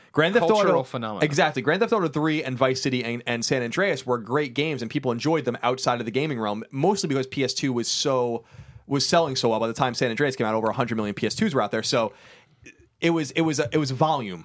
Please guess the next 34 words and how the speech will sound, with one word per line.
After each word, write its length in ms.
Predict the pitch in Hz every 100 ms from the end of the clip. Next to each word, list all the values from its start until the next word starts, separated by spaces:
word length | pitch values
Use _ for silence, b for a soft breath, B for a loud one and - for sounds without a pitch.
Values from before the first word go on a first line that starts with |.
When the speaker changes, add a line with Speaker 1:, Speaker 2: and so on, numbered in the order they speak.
| -
Speaker 1:
right? 240 | 120 135
And 140 | 135 143
that's 140 | 143
why 80 | 143
people 240 | 147 120
learned 200 | 123 143
it. 220 | 113 95 95
With 160 | 131
G 200 | 139 208
T 160 | 202 156
A 100 | 123
four, 480 | - 214 233 131 113
when 160 | 113
G 100 | 143
T 80 | 151
A 60 | 135
four 120 | 135
came 120 | 123
out 60 | 113
in 40 |
two 100 | 123
thousand 200 | 107 139
eight, 200 | 208 170
there 120 | 131
were 100 | 135
not 300 | 131 151 170
that 80 | 147
many 160 | 120 110
consoles 480 | 165 170 131 95
out 160 | 90 -
there. 180 | 82 - B B B B B
There 120 | 143
were 80 | 147
maybe 640 | 143 165 165 160 139 127